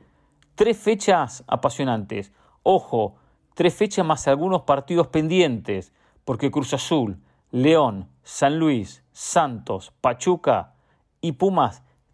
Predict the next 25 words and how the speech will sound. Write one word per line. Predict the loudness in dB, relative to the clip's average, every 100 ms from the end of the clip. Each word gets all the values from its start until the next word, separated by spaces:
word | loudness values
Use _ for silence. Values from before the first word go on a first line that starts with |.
| -6
tienen | -2 0 -2 -4
un | -8 -2
partido | -2 -2 -4 -4
pendiente. | -4 -8 -8 -12 -16 -20 -20 _ _ _ _ _
Y | -4
con | 0 0
esta | 2 0 2
paridad | -2 0 0 2 0
que | -4
existe | -8 -10 -8 -6
en |
el | -4
campeonato | -4 -4 -4 -2 -2
mexicano, | -6 -8 -2 -2 -2 -6 -8 _ _ _ -14
ganar | 0 2 2 0 -2
el |
partido | 0 -2 0 0
pendiente, | 0 -2 -2 -2 0 -2 -2 _ _ _ _
fácil | -4 -2 -4
uno | -6
supera | -6 -4 0 0
tres | -2 -6
o |
cuatro | -4 -2 -2
equipos, | -6 -6 -8 -16 -20